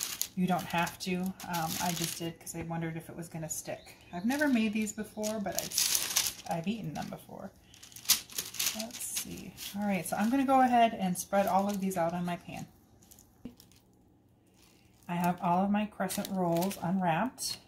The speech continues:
and the next step is going to be to take our softened cream cheese. And again, remember that was about half of the box of cream cheese. And we're gonna spread it just like peanut butter, all of our crescent rolls.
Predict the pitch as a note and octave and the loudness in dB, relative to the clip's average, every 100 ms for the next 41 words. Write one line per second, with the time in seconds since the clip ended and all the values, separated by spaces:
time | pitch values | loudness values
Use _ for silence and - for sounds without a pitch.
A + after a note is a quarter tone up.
0 | - - E3+ E3 G3+ E4+ - - D3+ D3+ | -14 -6 0 4 4 2 -4 -4 -4 -4
1 | D#3+ - D#3+ E3 - D#3+ D#3 E3 - F3+ | -10 -6 -4 -4 -6 -8 -8 -10 -12 -12
2 | E3+ D3+ - - - E3 E3+ G3 F#3+ F#3+ | -6 -6 -4 -6 2 2 2 0 -2 -4
3 | - F#3+ G3+ A#3+ - G3 F#3+ C4 - - | -4 0 0 -2 -4 -2 -2 -4 -4 -2
4 | - - - - - - _ _ E3+ E3 | -2 -4 -18 -20 -20 -20 _ _ -4 -2
5 | E3+ E3 F3+ F3 E3 D#3+ - - F3 G3 | 0 0 2 0 0 -2 -4 -6 -2 -2
6 | A3 - F#3 E3+ E3 D#3+ - - F#3 - | -4 -6 -8 -4 -2 -2 -4 -12 -14 -8
7 | F#3+ F3 - E3 D#3+ - - - - _ | -6 -6 2 2 2 -8 -14 -20 -20 _
8 | _ - _ _ E3+ E3 E3 E3 - - | _ -20 _ _ -8 -4 -2 -2 -2 0
9 | A3+ A3 F3+ - - A#3 A3 - D#3+ - | 2 4 2 0 -4 -12 -10 -8 -8 -8
10 | - C4 C#4 C#4 C#4 D4 - - - _ | -6 -2 0 0 0 0 -4 -16 -20 _
11 | _ - - - - _ - _ - - | _ -20 -20 -20 -20 _ -20 _ -20 -20
12 | - - - - - - E3+ E3+ E3+ E3 | -20 -20 -16 -16 -14 -12 -8 -6 -6 -8
13 | F3 - - - - - | -10 -12 -14 -12 -12 -14